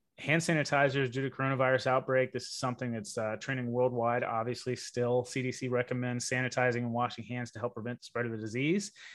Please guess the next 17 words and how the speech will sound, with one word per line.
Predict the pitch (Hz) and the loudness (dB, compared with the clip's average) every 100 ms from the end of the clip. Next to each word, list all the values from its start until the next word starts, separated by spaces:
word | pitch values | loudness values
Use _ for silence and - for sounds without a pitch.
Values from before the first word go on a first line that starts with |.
| - | -4
And | 135 | 2
they | |
have | 135 | 2
many | 131 143 | 2 0
sanitizer | 139 139 135 135 127 | 0 0 0 2 0
S | 120 | 0
K | - 131 | -4 -2
Us | 127 | 0
that | 120 - | -2 -4
help, | - 131 - _ - | 2 2 2 _ -4
uh, | 110 107 | -4 -4
combat | - 113 120 123 - | -6 -2 2 2 0
the | |
spread | - 120 | -2 -2
of | 110 | 0
the | 101 | -2
virus. | 110 135 175 - | 0 0 0 -4